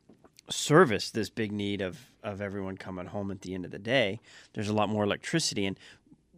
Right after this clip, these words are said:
that fluctuation can degrade electronic equipment in your home, and a surge protector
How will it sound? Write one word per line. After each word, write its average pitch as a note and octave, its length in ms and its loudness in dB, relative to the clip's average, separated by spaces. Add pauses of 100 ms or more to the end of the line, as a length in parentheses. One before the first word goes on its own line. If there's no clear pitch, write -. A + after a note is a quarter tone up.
(400)
that A#2+ 320 6
fluctuation A#2+ 800 4
can G2+ 460 -8 (180)
degrade A#2 920 4
electronic G2+ 580 -4
equipment G2+ 540 -6
in G2 100 -6
your E2+ 140 -6
home, C3+ 340 0
and G2+ 100 0
a G2 40 -4
surge F3+ 360 0
protector G2+ 580 -4